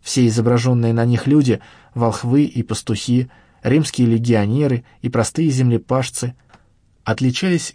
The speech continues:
какими-то дикарскими первобытными чертами лиц, и в выражении этих лиц проступали столь же первобытные первозданные страсти:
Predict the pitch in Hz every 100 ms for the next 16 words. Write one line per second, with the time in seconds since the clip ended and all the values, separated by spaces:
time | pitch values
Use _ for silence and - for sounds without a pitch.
0 | - 117 - 175 156 139 120 117 143 151
1 | - 135 127 123 107 104 117 127 131 123
2 | 117 113 - 113 117 127 - - - -
3 | _ _ _ _ _ - 113 117 113 127
4 | 117 107 107 - 120 151 - - - -
5 | _ _ 113 - 127 175 165 135 - 151
6 | 143 127 127 113 104 120 123 127 131 127
7 | - 123 113 104 117 107 113 117 - 101
8 | - - -